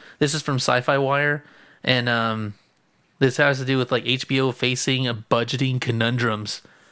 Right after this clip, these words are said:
and, uh, this has to do with the upcoming Game of Thrones spinoff. So, um, basically, what this story is saying is that when they had started producing, um, these shows, that they were, like,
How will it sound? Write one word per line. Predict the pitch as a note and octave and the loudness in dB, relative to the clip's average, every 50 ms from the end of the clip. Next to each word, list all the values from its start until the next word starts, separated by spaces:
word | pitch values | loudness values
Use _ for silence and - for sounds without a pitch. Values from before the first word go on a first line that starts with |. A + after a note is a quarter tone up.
| - - - _ _ _ | -20 -20 -20 _ _ _
and, | - A#2+ A#2+ A#2 A#2 | 0 0 0 2 0
uh, | A#2 A2+ A2+ A2 G#2+ | 0 0 0 0 0
this | A#2 A#2 - | -2 -2 -2
has | - B2 A#2 A#2+ A#2+ - | 0 0 0 0 -2 -4
to | B2 | -4
do | A#2+ A#2+ | -2 -2
with | A#2 A2+ | -2 -2
the | - - | 0 -2
upcoming | A#2+ A#2+ - - C3+ B2 B2 A#2 A2 | -2 -2 -2 -4 -4 -4 -2 -4 -2
Game | A2 A#2 A#2 | -2 -2 -2
of | A2+ G#2+ | -2 -2
Thrones | - A2+ A#2 A#2 A#2 A2 | -2 -2 -2 -2 -2 -4
spinoff. | - - A#2 A2+ G#2+ G#2+ G#2+ - | -4 -4 -2 0 0 -2 -2 -2
So, | - - B2 A#2 A2+ G#2+ G#2 - - - - - - - - - - _ _ - | -4 -2 -2 0 -2 -2 -4 -8 -16 -20 -20 -20 -20 -20 -20 -20 -20 _ _ -2
um, | - B2+ B2+ B2+ B2 B2 A#2+ A#2+ A#2+ A#2 A2+ A2 - - - - - - - - - - - - | 2 2 4 4 2 0 0 -2 -2 -4 -4 -6 -8 -16 -18 -20 -20 -20 -20 -20 -20 -16 -6 0
basically, | D#3+ F3 F#3 - - F#3 E3+ | 0 0 0 2 2 2 4
what | D#3 C#3+ C#3 | 2 2 2
this | D3 C3+ | -2 -4
story | - - D3 D3 C#3+ C#3 | -2 -2 -2 0 0 0
is | C3+ B2 | 0 -2
saying | - B2+ B2 B2 B2 B2 C3 C3 C3 _ _ _ _ _ _ - - _ _ - | -2 -2 -2 -2 -2 -2 -2 -4 -4 _ _ _ _ _ _ -20 -20 _ _ -2
is | - B2 A2+ A2+ | 0 0 0 2
that | B2 B2 A#2 A#2 A2+ - _ _ _ _ _ _ _ _ _ _ _ _ _ _ _ _ _ _ _ _ _ - - - | 2 2 2 2 2 -2 _ _ _ _ _ _ _ _ _ _ _ _ _ _ _ _ _ _ _ _ _ -18 -8 0
when | B2+ B2+ B2 | 0 2 2
they | C3+ | 2
had | C#3+ D3 B2+ | 0 0 -2
started | - - C#3+ C#3 C3+ B2+ - | 0 0 0 0 0 0 -2
producing, | C3 A#2 B2 B2 A#2+ - C#3+ B2+ B2 B2 B2 A#2+ - - _ _ _ - - | 0 0 0 -2 0 0 0 -2 0 -2 -4 -6 -8 -12 _ _ _ -4 -2
um, | B2 A#2+ A2+ A2 G#2+ G#2 G#2 G2+ - _ _ _ _ _ _ _ _ _ - | 0 0 0 -2 -4 -4 -8 -10 -12 _ _ _ _ _ _ _ _ _ -6
these | B2 A2+ A#2+ A#2 A#2 A2 G#2 - | -2 0 0 0 0 0 -2 -2
shows, | - - B2 A2+ A2+ A#2+ C3+ D3 D3+ - - - _ - _ _ - - - - - _ _ _ - | 0 0 0 2 2 0 0 0 -2 -4 -8 -10 _ -20 _ _ -20 -20 -20 -20 -20 _ _ _ -2
that | C3 A#2+ - | -2 -2 0
they | - B2+ B2 | 0 0 2
were, | A#2+ A#2+ A#2 | 2 2 2
like, | A2+ A2 G#2+ G#2 F#2+ - - | 2 0 -2 -2 -4 -10 -20